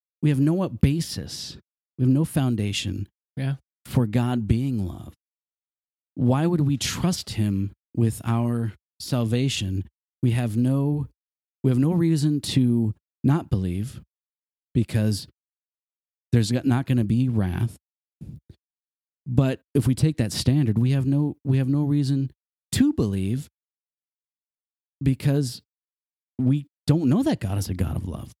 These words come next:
Speaker 1: We, we don't have that foundation. So, uh, so I see, I see, I, I see problems with having that, that standard of view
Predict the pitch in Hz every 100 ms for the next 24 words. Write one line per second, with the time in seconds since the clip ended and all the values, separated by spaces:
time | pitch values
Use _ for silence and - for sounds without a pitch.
0 | _ _ - 165 156 180 147 160 196 160
1 | - 139 123 120 147 - 120 - _ _
2 | _ _ _ _ - 101 - 160 - 160
3 | - 233 175 - 143 - 180 - _ _
4 | 127 151 202 - - 151 156 160 151 _
5 | _ _ _ _ _ _ _ _ _ -
6 | 156 - 160 165 127 123 131 127 120 -
7 | _ _ _ _ _ _ _ _ _ _
8 | _ _ _ - - 151 156 156 156 139
9 | 135 135 135 _ _ _ _ - - -
10 | _ _ 147 135 139 - - 131 127 135
11 | 120 110 104 104 110 98 98 113 123 120
12 | 104 101 104